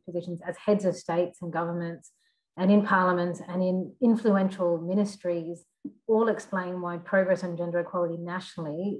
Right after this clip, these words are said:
is so slow. But even when you look internationally, there's been no female U-, United Nations Secretary General in the United Nations history.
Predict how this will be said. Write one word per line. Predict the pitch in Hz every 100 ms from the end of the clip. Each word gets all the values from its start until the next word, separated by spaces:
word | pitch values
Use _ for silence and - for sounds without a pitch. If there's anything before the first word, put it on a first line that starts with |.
| 175
is | 180 -
so | 180
slow. | 170 180 175 175 180 - _ _ -
But | 220
even | 233 233
when | 202
you |
look | 190 190
internationally, | 185 - 190 202 - 185 165 170 202
there's | 196
been | 214 208
no | 208 208 208 208
female | 208 214 202 175 180 196
U-, | 196 202 -
United | 202 190 196 202
Nations | 190 180 180 185 -
Secretary | 185 190 185 175
General | 180 185 156 151 - _ _ -
in | 185
the | 185
United | 185 185 190 175
Nations | 170 170 175 156
history. | 185 - - 107